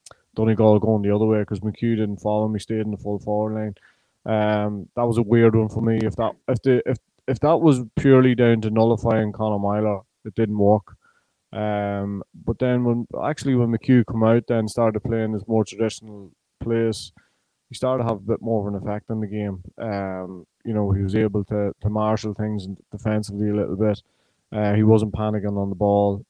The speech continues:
I thought, uh, Donegal's last goal was very good.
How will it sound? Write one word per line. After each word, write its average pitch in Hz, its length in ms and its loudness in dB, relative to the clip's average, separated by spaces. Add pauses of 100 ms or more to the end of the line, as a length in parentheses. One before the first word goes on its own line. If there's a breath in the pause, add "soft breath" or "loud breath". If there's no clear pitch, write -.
I - 40 -6
thought, 113 240 0 (260)
uh, 104 440 -4 (280)
Donegal's 110 520 2
last 107 280 -2
goal 110 220 2
was 104 100 -2
very 107 260 2
good. 104 380 0